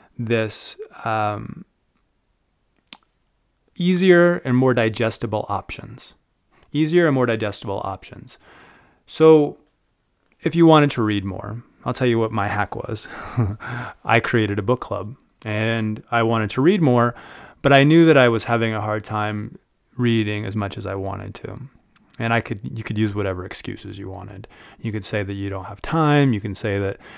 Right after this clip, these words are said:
there's not a book that you want to read. You can say you've already learned everything, whatever. There's so many w-,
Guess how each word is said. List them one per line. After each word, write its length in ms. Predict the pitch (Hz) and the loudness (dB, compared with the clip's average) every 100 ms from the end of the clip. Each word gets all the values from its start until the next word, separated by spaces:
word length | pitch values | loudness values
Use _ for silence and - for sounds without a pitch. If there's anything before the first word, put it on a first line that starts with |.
| - | -18
there's 180 | - 107 | -6 -2
not 320 | 110 104 104 _ | 0 -2 -4 _
a 120 | - | -10
book 240 | 104 117 - | -2 -2 -2
that 80 | 107 | -6
you 100 | 101 | -4
want 160 | 98 | -4
to 60 | 92 | -2
read. 500 | 110 135 139 131 120 | 0 2 4 4 2
You 80 | 104 | -2
can 100 | 101 | -6
say 200 | 113 101 | -4 -2
you've 180 | 101 | 0
already 300 | 104 104 98 | 2 2 0
learned 320 | 98 123 139 127 | -2 2 2 2
everything, 400 | 110 107 110 120 | 0 -2 -4 0
whatever. 320 | 127 98 92 | -2 -2 0
There's 180 | 120 120 | 0 2
so 160 | 156 | 2
many 200 | 151 135 | 4 4
w-, 440 | 110 110 - 117 | 0 -4 -4 -4